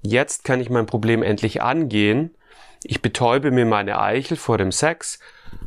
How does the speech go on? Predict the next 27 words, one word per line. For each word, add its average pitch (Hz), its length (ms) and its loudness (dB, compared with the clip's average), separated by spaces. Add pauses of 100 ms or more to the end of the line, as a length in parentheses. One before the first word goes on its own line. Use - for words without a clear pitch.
(140)
und 101 180 -2
dadurch 117 320 0
löst 113 480 2
sich 131 100 0
das 131 160 -2
Problem 104 400 2
des 104 140 -2
vorzeitigen 98 580 0
Samenerguss.“ 98 720 -2 (1040)
Hat - 180 -4
sich 120 140 -8
so 120 160 2
ein 101 120 2
Betäubungsspray 135 800 0
gekauft, 104 600 -2 (360)
hat - 380 -4 (160)
das - 420 -6 (100)
aufgetragen, 143 1000 0 (480)
äh, 117 280 4
beim 117 240 0
Sex - 540 -4 (680)
und 120 760 4
sich 127 420 -2
drauf 131 240 0
gefreut, 135 460 -2
dass 117 100 -6
es - 300 -6